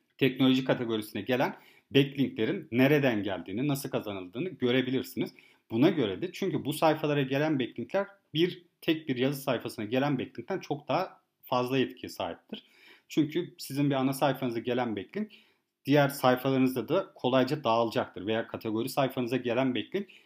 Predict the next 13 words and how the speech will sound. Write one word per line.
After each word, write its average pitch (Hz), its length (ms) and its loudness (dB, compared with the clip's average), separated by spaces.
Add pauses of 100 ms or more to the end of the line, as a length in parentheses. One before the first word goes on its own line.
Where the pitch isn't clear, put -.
(160)
diğer 127 220 4
o 120 120 -2
kategorinin 117 500 0
içindeki 120 380 -2
sayfalara 113 520 -4
kolayca 127 440 0
dağılacaktır. 110 520 0
Ama 117 180 -4
tek - 240 -8
bir - 60 -20
sayfaya 127 400 0
gelen 113 360 -2
backlink 110 360 -8